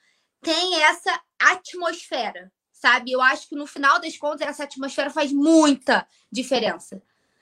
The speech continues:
Vai fazer muita falta, né, de não ter público no estádio, mas é uma atmosfera que eu tenho certeza que vão,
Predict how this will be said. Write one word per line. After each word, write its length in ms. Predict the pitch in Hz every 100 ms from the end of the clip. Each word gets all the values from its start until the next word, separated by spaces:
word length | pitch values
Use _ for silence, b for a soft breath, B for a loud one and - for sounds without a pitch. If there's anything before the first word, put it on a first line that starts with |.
| _ _ -
Vai 180 | 262 269
fazer 260 | 349 311
muita 320 | 285 349 415 -
falta, 500 | 269 240 285 330 - -
né, 240 | 254 285 247
de 160 | 214 262
não 140 | 277
ter 120 | 285
público 400 | 285 277 269 285
no 80 | 262
estádio, 600 | 247 - 214 226 262 294 b b b b
mas 280 | 240 254 254
é 140 | 277 311
uma 140 | 330
atmosfera 560 | 339 302 302 - 285 285
que 200 | - 302
eu 120 | 302
tenho 200 | 302 302
certeza 580 | - 392 440 320 339 349
que 160 | 320
vão, 520 | 254 247 262 311 247